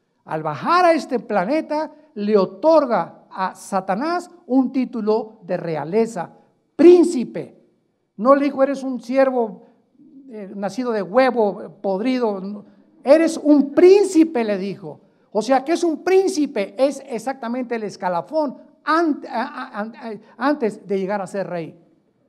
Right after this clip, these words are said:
Él era el rey de este planeta y cuando pecó, bajó a ser príncipe nada más y por algún asunto misterioso que vamos a tratar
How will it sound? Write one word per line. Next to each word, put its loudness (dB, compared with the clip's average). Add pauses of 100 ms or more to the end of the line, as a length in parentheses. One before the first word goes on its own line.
(220)
Él 2
era 6
el 4
rey 10
de 6
este 2
planeta -8 (180)
y -10
cuando 0
pecó, 0
bajó -4
a 2
ser -8
príncipe -2
nada -4
más -10 (300)
y -2
por -4
algún 0
asunto -4
misterioso -2
que -10
vamos -4
a -8
tratar -6